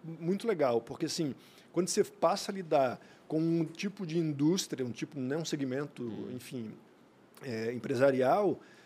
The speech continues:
Speaker 1: Você vai criando fonte, você vai criando contato com os veículos de comunicação, muitos deles são segmentados, então, é, acaba sendo mais fácil, né, entre aspas, de ter o resultado.
Speaker 2: Uhum.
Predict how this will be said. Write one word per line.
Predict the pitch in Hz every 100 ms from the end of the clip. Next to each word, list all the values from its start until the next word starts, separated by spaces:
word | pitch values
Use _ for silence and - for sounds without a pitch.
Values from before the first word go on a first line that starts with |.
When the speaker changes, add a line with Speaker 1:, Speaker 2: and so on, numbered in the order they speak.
| - -
Speaker 1:
Você | - - 175
vai | 175
criando | 226 226 190 180
fonte, | - 175 170 165 165
você | -
vai | 147 165
criando | - 156 151
contato | 151 147 147 147
com | 147 139
os | 135 117
veículos | 147 139 143
de | 127
comunicação, | 143 139 147 135 - 151
muitos | 143 151 156
deles | 147 143
são | 156
segmentados, | 151 131 131 139 - 151 139 131 123
então, | 131 - 156 175 - - -
é, | - 127 127 123 117 127 127 127 - - -
acaba | 127 139 151
sendo | - 160
mais | 160 -
fácil, | - 214 220 - 135
né, | 131 175 156 165 - - -
entre | 139 135
aspas, | 139 139 165
de | 139 143
ter | -
o | 175
resultado. | 165 139 131 117 110
Speaker 2:
Uhum. | - - -